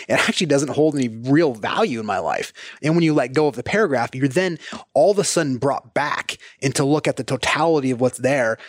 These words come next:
into the direct experience, which then uncovers who you are. People, like, you know,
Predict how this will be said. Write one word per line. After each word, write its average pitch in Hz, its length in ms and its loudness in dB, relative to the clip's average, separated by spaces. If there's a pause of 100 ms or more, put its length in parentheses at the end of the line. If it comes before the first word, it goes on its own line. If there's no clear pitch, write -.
(140)
into 127 260 0
the 117 100 -2
direct 120 320 0
experience, 127 500 -2
which 139 160 0
then 156 160 0
uncovers 139 640 -2
who 160 140 0
you 127 240 2
are. - 280 0 (440)
People, 220 360 2
like, 143 220 0 (300)
you 156 80 0
know, 156 240 0